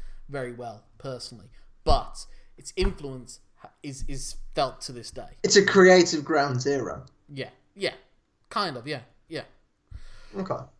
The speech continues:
Speaker 1: But anyway, that has been our discussion of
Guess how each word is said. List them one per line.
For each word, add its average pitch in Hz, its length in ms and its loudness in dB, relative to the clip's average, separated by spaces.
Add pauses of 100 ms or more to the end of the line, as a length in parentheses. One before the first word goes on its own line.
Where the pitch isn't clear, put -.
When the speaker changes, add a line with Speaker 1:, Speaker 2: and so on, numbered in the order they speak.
(500)
Speaker 1:
But 233 360 6
anyway, 294 600 4
that 254 200 0
has 254 180 -4
been 202 220 -6
our 190 160 -4
discussion 175 500 -6
of 160 300 -6